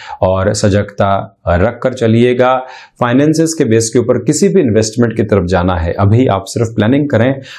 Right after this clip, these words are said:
और कोई निर्णायक गतिविधि पहले से सोची हुई थी तो उस ओर आप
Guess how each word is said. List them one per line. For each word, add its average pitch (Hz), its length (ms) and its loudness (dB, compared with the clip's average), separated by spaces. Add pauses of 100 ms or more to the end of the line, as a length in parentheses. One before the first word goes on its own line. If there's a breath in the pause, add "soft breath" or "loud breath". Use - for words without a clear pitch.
(140 loud breath)
और 135 200 2
कोई 160 180 2
निर्णायक 123 560 2
गतिविधि 127 440 0
पहले 120 340 0
से 160 140 -2
सोची 104 260 -2
हुई 98 160 0
थी 135 200 0 (360 loud breath)
तो 143 80 2 (100)
उस 147 200 0
ओर 101 160 2
आप 92 160 0